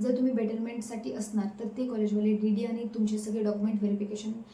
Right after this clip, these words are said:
कॉलेजमध्ये जमा करतात आणि जेव्हा तुम्ही रिटर्न कॅप राऊंड टूमध्ये तुम्हाला जर दुसरं कॉलेज मिळालं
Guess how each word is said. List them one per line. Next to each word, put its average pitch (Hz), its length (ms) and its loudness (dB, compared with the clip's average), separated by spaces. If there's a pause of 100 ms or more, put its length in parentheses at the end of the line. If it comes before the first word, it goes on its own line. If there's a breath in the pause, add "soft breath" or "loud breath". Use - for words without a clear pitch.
(180 loud breath)
कॉलेजमध्ये 233 400 -2
जमा 208 280 4
करतात 202 360 -4 (420 loud breath)
आणि 214 140 2
जेव्हा 220 500 2
तुम्ही 262 180 2
रिटर्न 226 360 -2
कॅप 208 420 -2
राऊंड 214 220 2
टूमध्ये 220 320 0
तुम्हाला 226 220 -4
जर 214 120 0
दुसरं 214 360 0
कॉलेज 220 260 0
मिळालं 196 300 2